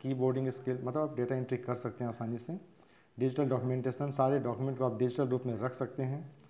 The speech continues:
Digital presentation, अगर आप चाहते हैं कि presentation देना हो या कहीं पर कुछ training देना हो, तो आप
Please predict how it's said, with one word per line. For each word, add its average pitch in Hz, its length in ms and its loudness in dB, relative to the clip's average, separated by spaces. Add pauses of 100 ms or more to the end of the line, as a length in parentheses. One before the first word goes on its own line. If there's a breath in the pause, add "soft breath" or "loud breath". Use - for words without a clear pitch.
(300 soft breath)
Digital 143 280 2
presentation, 131 720 2 (840 soft breath)
अगर 131 200 4
आप 135 220 0
चाहते 127 240 0
हैं 135 100 0
कि 123 60 -2
presentation 123 520 0
देना 120 220 2
हो 135 220 2
या 120 140 4
कहीं 120 200 -2
पर 120 100 -2
कुछ - 220 -6
training 120 300 0
देना 131 160 2
हो, 135 200 0
तो 180 120 4
आप 139 200 4